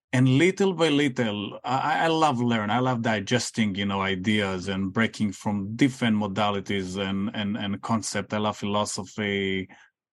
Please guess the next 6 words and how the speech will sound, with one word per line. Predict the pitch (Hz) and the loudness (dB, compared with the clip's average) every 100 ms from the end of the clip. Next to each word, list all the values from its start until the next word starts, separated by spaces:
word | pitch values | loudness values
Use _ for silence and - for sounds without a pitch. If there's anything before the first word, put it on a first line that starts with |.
| _ 98 | _ -10
uh, | 95 95 | -8 -4
neurology, | 98 104 110 110 107 104 110 101 95 95 101 | -2 2 2 2 0 -2 0 0 0 -2 -2
psychology, | 98 - 104 - 107 104 104 113 104 101 98 - - _ _ _ - | -4 -4 -4 0 0 0 -2 -2 0 0 -4 -8 -18 _ _ _ -6
and, | 117 117 | -4 -2
and, | 123 117 113 120 | 2 4 4 2
um, | 123 117 117 117 | 0 0 0 -2